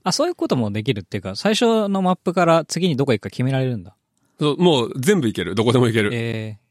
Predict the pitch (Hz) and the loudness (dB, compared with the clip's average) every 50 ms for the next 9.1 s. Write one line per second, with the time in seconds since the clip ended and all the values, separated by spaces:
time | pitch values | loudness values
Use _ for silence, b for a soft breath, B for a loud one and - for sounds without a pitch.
0 | _ _ _ _ - 120 110 98 98 - - 214 190 156 135 120 127 117 107 98 | _ _ _ _ -4 -2 -2 -2 -4 0 2 2 2 2 2 0 0 0 0 -2
1 | 101 113 113 120 120 107 98 92 95 107 127 123 107 101 95 - 135 127 - 170 | -2 0 0 2 2 0 0 -2 -2 0 0 0 0 -2 -2 -4 -4 0 2 2
2 | 170 170 170 165 165 165 165 160 156 147 147 - _ _ _ _ _ - 139 - | 2 4 2 2 2 2 2 2 0 0 -2 -6 _ _ _ _ _ -4 -2 -2
3 | - 151 147 147 143 139 139 127 135 120 139 131 139 127 - - 135 139 - 151 | 0 -2 0 0 -2 -2 -2 -4 -4 -4 -2 -2 -4 -2 0 0 0 2 2 0
4 | 147 123 101 - 92 90 92 95 98 92 135 120 110 107 107 104 98 98 98 104 | 0 0 0 -2 -4 -4 -2 -2 0 0 0 -2 -2 -4 -6 -8 -10 -12 -14 -16
5 | - - - 131 123 117 113 123 127 127 117 120 117 113 117 120 120 123 127 117 | -18 -12 -4 -2 0 0 2 2 0 0 2 0 0 0 2 2 2 2 0 0
6 | 110 98 95 90 98 98 104 104 95 92 - 147 139 131 127 - 156 170 156 - | -2 -4 -4 -4 -4 -4 -2 -2 -2 -2 -2 0 0 0 0 0 0 0 2 0
7 | 175 165 160 - 143 151 151 147 143 131 131 135 113 92 90 - - - - _ | 0 0 0 2 2 2 2 2 2 2 2 2 0 -2 -4 -8 -12 -16 -16 _
8 | _ _ _ _ - 120 110 110 110 113 123 139 135 139 139 135 123 113 110 101 | _ _ _ _ -8 -8 -6 -6 -6 -6 -6 -2 0 2 4 4 4 4 2 0
9 | 98 - | -2 -4